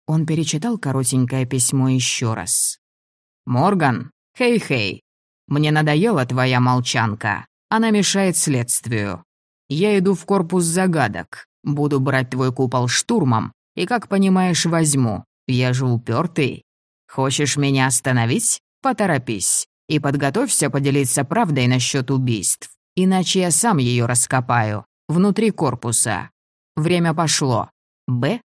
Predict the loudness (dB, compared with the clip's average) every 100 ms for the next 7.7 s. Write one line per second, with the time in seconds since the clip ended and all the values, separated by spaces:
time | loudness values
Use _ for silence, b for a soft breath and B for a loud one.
0 | _ -2 0 -2 -4 -2 -2 -4 _ _
1 | _ _ _ _ _ -6 -4 -2 -4 -2
2 | -4 -4 0 2 4 2 2 2 2 2
3 | 0 0 2 6 6 6 4 -2 -8 -14
4 | _ -6 -2 -2 -2 -2 0 2 2 2
5 | 0 0 0 0 0 -2 0 -2 0 -2
6 | 0 -2 0 0 0 2 2 0 0 0
7 | 0 0 -2 -2 -2 -4